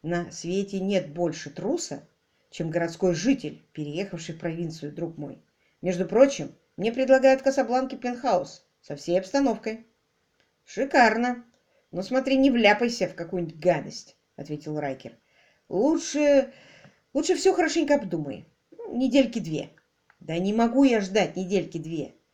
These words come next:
Фон К должен узнать обо всем раньше, чем чугунная баба врежется в стену Касабланки. К тому же каждый день может пойти снег, и, следовательно, я не смогу отсюда выбраться.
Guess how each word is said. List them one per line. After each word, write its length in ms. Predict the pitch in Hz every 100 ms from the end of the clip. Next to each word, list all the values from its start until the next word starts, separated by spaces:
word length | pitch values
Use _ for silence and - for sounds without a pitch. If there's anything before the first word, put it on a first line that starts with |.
| _ _
Фон 240 | 202 262 247
К 220 | 277 277
должен 320 | 220 233 226
узнать 280 | 214 240 247
обо 140 | 208
всем 220 | 214 240 226
раньше, 480 | 262 240 - - - _ _
чем 180 | - 196
чугунная 540 | 220 196 233 208 180
баба 300 | 160 226 240
врежется 500 | 185 180 220 214 196
в 40 | -
стену 280 | - 190
Касабланки. 720 | 202 190 180 151 147 - - - _ _ _
К 60 | _
тому 320 | 156 180 240
же 140 | 180
каждый 340 | 170 175 165 175
день 180 | 190
может 260 | 190 185 175
пойти 280 | 208 208 226
снег, 340 | - 320 - _ _ _ _ _
и, 80 | 156
следовательно, 680 | 151 139 151 196 262 285 277
я 160 | 233
не 100 | 254
смогу 360 | 311 285 226 202
отсюда 320 | 233 226 226
выбраться. 560 | 214 170 170 165 160